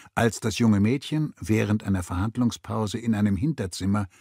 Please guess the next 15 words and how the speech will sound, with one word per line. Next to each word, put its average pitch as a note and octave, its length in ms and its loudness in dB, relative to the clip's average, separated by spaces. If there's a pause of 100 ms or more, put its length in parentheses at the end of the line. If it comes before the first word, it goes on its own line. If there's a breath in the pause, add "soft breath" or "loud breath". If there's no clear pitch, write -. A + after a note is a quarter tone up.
(340 soft breath)
von A2 240 6
mehreren C3 640 6
Bediensteten G#2+ 840 2
des F#2+ 180 -6
Gerichts F#2 680 -4
vergewaltigt F2+ 840 -2
worden - 380 -12
war. - 280 -18 (1500)
Ihre G#2 400 4
Beschwerde A#2 880 2 (220)
wurde G#2 220 2
von G#2 120 -4
den F#2+ 140 2
Richtern G#2 360 -2
abgeschmettert, B2 880 -6